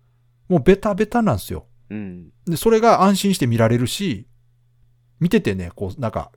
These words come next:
Speaker 2: 爽やかな気持ちになるんですね。
Speaker 1: <laughs> なんですか？それは普段、なんか自分の気持ちが汚れているみたいな。
Speaker 2: いや、やっぱりその、学生時代の。
Speaker 1: あ、思い出してみたいな。
Speaker 2: い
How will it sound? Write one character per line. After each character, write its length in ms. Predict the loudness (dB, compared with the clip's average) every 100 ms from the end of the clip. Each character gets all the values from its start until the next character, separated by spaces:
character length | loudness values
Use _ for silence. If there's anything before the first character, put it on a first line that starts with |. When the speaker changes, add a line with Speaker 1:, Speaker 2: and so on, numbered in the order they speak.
| _ _
Speaker 2:
爽 220 | 4 10 10
や 100 | 8
か 160 | 0 -10 -14 _
な 100 | -12
気 100 | -6
持 120 | -6
ち 80 | -6
に 60 | -8
な 60 | -10
る 60 |
ん 40 | -12
で 60 |
す 40 | -10
ね。 160 | -12 -14 -20 _ _
Speaker 1:
<laughs> 40 | 0 0 -2 -8 -8 -6 -2
な 80 | -2
ん 20 |
で 40 |
す 60 | -2
か？ 100 | -10 -12 -12 -12
そ 120 | -2 4
れ 80 |
は 100 | 4
普 200 | 4 2
段、 520 | 4 4 2 -8 -16 -20 -14
な 120 | -12
ん 20 |
か 80 | -12
自 220 | -12 -12
分 140 | -12 -10
の 100 | -10
気 140 | -8
持 80 | -8
ち 180 | -2 2
が 100 | 2
汚 140 | 2
れ 60 | -2
て 100 | -4
い 80 | -8
る 100 | -10
み 100 | -14
た 80 | -16
い 40 |
な。 220 | -16 -20 _ 0
Speaker 2:
い 40 |
や、 100 | 2
や 60 | 2
っ 40 |
ぱ 100 | -2
り 80 | -2
そ 80 | -6
の、 260 | -8 -12 _ _ _ _ _ _ _ _ _ _ _ _ _ _ _ _ -6
学 240 | -6 -4
生 540 | 0 4 4 2 -2 -8 _ _ _ -10
時 160 | -4
代 240 | 0 0 0
の。 80 | 2
Speaker 1:
あ、 80 |
思 240 | 2 2 0
い 60 |
出 100 | -2
し 100 | -8
て 120 | -12 -14
み 60 |
た 80 | -16
い 40 |
な。 60 |
Speaker 2:
い 40 | -20